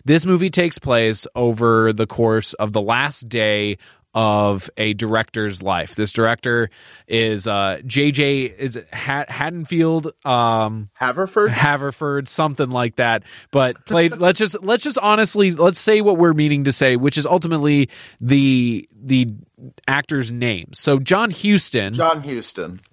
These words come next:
Speaker 1: John Huston plays a director on the last day of his life. Uh, and it has to, it's also coincidentally his seventieth birthday. It's also when he is showing off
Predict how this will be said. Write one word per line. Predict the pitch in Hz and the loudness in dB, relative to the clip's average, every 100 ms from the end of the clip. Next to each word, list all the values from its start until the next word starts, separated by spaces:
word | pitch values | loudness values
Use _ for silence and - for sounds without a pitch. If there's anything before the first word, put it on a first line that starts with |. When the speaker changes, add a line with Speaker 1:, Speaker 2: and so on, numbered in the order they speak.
| - - | -12 -6
Speaker 1:
John | 131 143 156 | 0 0 2
Huston | 151 139 | -2 -2
plays | 127 135 127 | 0 2 2
a | |
director | 123 120 123 123 117 | 0 0 0 -2 -4
on | 117 | -4
the | 107 | -6
last | 101 131 156 - | -2 0 -2 -2
day | 127 127 | 0 0
of | 113 | 0
his | 110 98 | -2 -4
life. | 95 98 98 - - - - - - | -4 -2 -2 -6 -20 -20 -20 -20 -4
Uh, | 113 110 107 101 101 92 - | 2 4 4 2 0 -4 -4
and | 120 113 113 | -2 0 0
it | 113 | -2
has | 123 127 123 | -2 -4 -4
to, | - 123 - | -8 -10 -8
it's | 131 117 | -6 -2
also | 151 151 151 151 | 0 2 2 0
coincidentally | 131 143 127 127 120 | 0 -2 2 2 2
his | 110 | 0
seventieth | - 131 120 117 110 - | 2 0 0 -2 -4 -4
birthday. | 107 98 98 85 78 - - - | -6 -6 -6 -8 -10 -12 -18 -8
It's | - | 2
also | 160 180 180 | 2 4 2
when | 151 151 143 | 4 2 0
he | 120 147 131 | -2 2 2
is | 123 | 2
showing | - 143 135 135 131 - | 0 0 2 2 -2 -2
off | 117 120 107 117 - | 2 4 4 2 -4